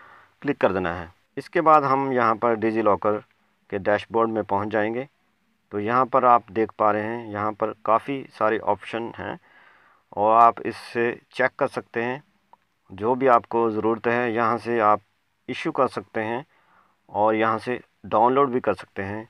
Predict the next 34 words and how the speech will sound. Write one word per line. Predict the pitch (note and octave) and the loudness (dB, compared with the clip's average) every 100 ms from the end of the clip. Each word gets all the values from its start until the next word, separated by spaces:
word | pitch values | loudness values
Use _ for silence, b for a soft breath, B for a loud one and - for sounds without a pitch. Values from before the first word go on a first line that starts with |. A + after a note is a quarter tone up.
| - | -6
तो | D3 | 4
आगे | C#3+ D3+ | 4 4
यहाँ | D#3+ D3+ D3+ C3+ | 2 4 2 2
पर | C#3+ C3+ | 0 0
हम | C3 C3+ C3 | 0 -4 -10
साइन | - A2+ A2+ | 0 2 4
अप | B2 G#2 | 2 0
पर | B2 A#2+ B2+ _ | -2 -2 -4 _
क्लिक | G#2+ A2 | -6 -4
करेंगे। | - G#2+ A#2+ C3 | 0 0 0 -2
अगर | B2+ B2+ C#3 | -2 2 6
आपके | C#3+ C3 - B2+ | 8 8 4 2
पास | C#3 | 2
already | - B2 B2 D3 C#3 B2+ G#2 | 4 4 6 4 0 -2 -4
अकाउंट | G2+ G#2 G#2 G#2 | -2 -2 -2 -2
है | G#2+ | -2
तो | A2+ G2+ | -2 2
आप | G#2 G2+ _ _ | 2 2 _ _
साइन | - B2 C#3 - | 0 2 0 -4
इन | B2 | -8
कर | G2+ G#2 F#2+ | -4 -2 -2
सकते | G#2 - B2+ | -6 -4 -4
हैं। | D3 F3 B B B B B - | -4 -8 B B B B B 0
तो | C#3+ | 2
मैं | C#3+ D3 | 6 6
यहाँ | D3+ C#3 C3 | 8 6 6
से | - C3 D#3+ _ _ _ | 4 -2 -2 _ _ _
साइन | - - C#3 D3 | -6 2 2 4
अप | C3+ A#2 - | 0 -2 -2
पर | B2+ C3 _ - | -2 -2 _ -6
क्लिक | A2+ - | -4 0
कर | A2+ | 0
देता | G#2+ - A#2+ | -2 0 0
हूँ। | D3 | 0